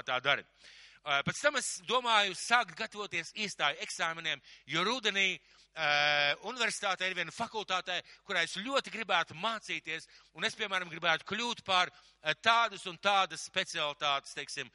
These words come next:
pārstāvu vai tādas, tā, tādu, iegūt tādu, tādu profesiju. Tas būtu normāli, pareizi? Ko tu plāno darīt, ko domā darīt? Tas ir normāli un saprotam, pareizi?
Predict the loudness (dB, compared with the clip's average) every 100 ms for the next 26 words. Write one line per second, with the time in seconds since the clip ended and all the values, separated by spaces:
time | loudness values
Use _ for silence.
0 | _ _ 2 4 2 2 2 2 0 -2
1 | -4 -6 -16 _ -2 0 0 -2 2 2
2 | 4 2 2 0 0 0 -4 -6 -6 _
3 | _ _ _ _ _ -14 -8 -6 -4 2
4 | 4 4 -4 0 2 2 0 -10 _ _
5 | _ _ _ _ _ _ _ _ _ _
6 | _ -2 0 2 6 6 6 2 2 2
7 | 0 -8 _ -6 -4 -2 -2 0 2 2
8 | 0 -6 _ _ _ _ _ _ _ -14
9 | -2 4 4 4 2 0 -6 -6 -6 -6
10 | -12 -2 2 2 0 -8